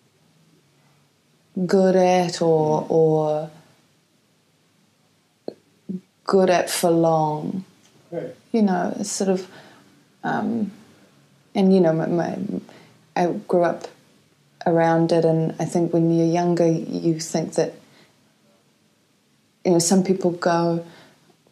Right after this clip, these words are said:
Speaker 1: "It's what I know, it's what I wanna do," and some people go, "It's what I know, it's, it's, I'll do anything else."
Speaker 2: Mm.
Speaker 1: And I sort of did that a bit. I went, I,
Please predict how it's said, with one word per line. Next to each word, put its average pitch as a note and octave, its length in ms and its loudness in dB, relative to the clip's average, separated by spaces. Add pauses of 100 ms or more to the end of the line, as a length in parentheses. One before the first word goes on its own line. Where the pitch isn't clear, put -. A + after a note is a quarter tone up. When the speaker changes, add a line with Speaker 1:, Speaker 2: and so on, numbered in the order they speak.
(1040)
Speaker 1:
"It's F3+ 220 0
what F3 160 0
I E3+ 120 0
know, E3+ 440 2
it's - 180 -6
what E3 140 -4
I E3+ 80 -2
wanna E3 300 -2
do," E3 120 -4
and E3 240 -2
some F3 160 -4
people E3+ 220 -6
go, E3+ 220 -4
"It's - 180 -6
what E3 160 -4
I E3 120 -4
know, E3 380 0
it's, - 240 -12 (120)
it's, - 360 -10
I'll E3+ 180 -2
do E3 180 0
anything D#3+ 440 -4
else." D#3 600 -8 (260)
Speaker 2:
Mm. B2+ 120 -14 (200)
Speaker 1:
And E3 180 -2
I E3 160 0
sort E3 280 -4
of - 120 -6
did - 200 -6
that - 160 -4
a - 40 -4
bit. - 300 -6 (140)
I F#2 60 -6
went, - 360 -6 (160)
I, E3 220 -8